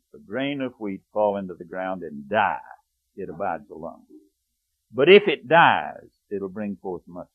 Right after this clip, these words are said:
fruit. He that saves his life will lose it, and he that loses his life will save it, will find it, gain it." Now, in those three instances, you have Jesus saying exactly what Paul is saying. What does it mean to be a Christian?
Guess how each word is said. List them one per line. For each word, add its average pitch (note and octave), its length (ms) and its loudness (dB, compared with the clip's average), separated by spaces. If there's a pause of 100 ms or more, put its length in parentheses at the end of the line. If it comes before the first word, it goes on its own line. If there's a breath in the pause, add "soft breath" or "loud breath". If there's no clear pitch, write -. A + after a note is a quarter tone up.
fruit. D#2+ 280 -10 (460)
He D3+ 220 2
that A#2 240 -8
saves F#3 340 4
his D3+ 160 -4
life C#3+ 300 4
will A2+ 160 0
lose G3 320 8
it, G#3 120 2
and G#2+ 80 -6
he B2+ 140 -2
that G#2 160 -6
loses A2+ 460 -2
his G#2 140 -10
life G#2 280 -2
will F2 180 -18
save E2 300 -10
it, - 120 -20 (440)
will F#2+ 160 -8
find E2+ 400 -12
it, - 80 -20 (100)
gain E2+ 280 -14
it." - 100 -20 (560)
Now, C3 240 -4 (380)
in D3 140 -6
those A3+ 280 4
three G#3+ 320 -2
instances, C3 680 -6
you C3+ 160 -2
have A#2 240 2
Jesus A#2+ 500 -2
saying A#2+ 400 -4
exactly C#3 720 0
what D3 240 -2
Paul F3+ 300 0
is - 180 -12
saying. - 240 -14 (920)
What F#3+ 140 -6
does F3+ 120 -8
it G3 60 -10
mean G#3 160 -8
to F#3+ 80 -10
be F3+ 100 0
a F3 80 -2
Christian? - 580 -16